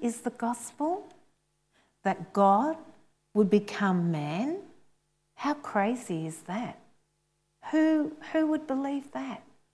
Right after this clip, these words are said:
Why would God want to become man? No other religion is there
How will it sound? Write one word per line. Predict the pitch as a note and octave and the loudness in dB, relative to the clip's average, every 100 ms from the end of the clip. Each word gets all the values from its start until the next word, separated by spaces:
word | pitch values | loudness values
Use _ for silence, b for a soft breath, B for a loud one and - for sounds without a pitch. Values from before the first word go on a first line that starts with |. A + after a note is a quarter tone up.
| _ b b | _ b b
Why | G#3 A#3 C#4 | 6 8 8
would | C#4 A3 F3+ | 6 0 2
God | G3+ G3+ F3 F3 | 4 4 2 0
want | F#3+ | -2
to | F#3+ | -2
become | F3+ - - F3+ E3+ | -4 -8 -6 -4 -2
man? | E3 E3+ D3+ D#3+ B B B | -2 -4 -6 -10 B B B
No | A3 B3 D4 | 6 8 10
other | C#4 A#3+ | 8 6
religion | G#3 G#3+ G3+ A#3+ A3 - E3+ C#3+ - - _ _ _ _ _ _ _ - | 4 4 6 4 2 -2 -2 -2 -10 -20 _ _ _ _ _ _ _ 4
is | G#3 E3 | 4 4
there | F#3 E3 D#3 | 0 0 0